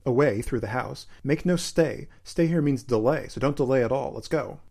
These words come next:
"Meet me all by break of day." So make sure you meet me before the day breaks, which is a total echo of the first line of the speech. It's a nice way to kind of bring it full circle,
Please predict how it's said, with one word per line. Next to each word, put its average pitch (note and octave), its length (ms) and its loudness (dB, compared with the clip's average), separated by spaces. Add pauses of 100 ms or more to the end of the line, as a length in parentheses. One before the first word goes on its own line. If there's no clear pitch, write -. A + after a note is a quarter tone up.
"Meet C3+ 180 0
me C#3+ 140 2
all C3 180 6
by A#2+ 160 2
break A2 260 0
of G2 120 -8
day." - 240 -10
So - 120 -6
make B2 140 -4
sure C#3+ 140 -2
you C3 80 4
meet C3+ 240 0
me A#2+ 100 -4
before A2+ 260 -2
the A2 120 -2
day G#2+ 180 0
breaks, - 400 -10 (200)
which C3+ 120 -6
is C#3+ 80 2
a D3 60 4
total D3+ 340 2
echo C#3+ 300 2
of G#2 80 -2
the G#2 80 -14
first B2+ 260 -2
line A2 140 -2
of G2 80 -4
the G2+ 40 -8
speech. - 340 -6
It's - 120 -12
a C3 60 0
nice C3 260 0
way C3 100 2
to A#2 60 2
kind A#2+ 180 -4
of G#2+ 160 -6
bring A#2 220 0
it G#2 80 -2
full A#2+ 240 -2
circle, - 540 -6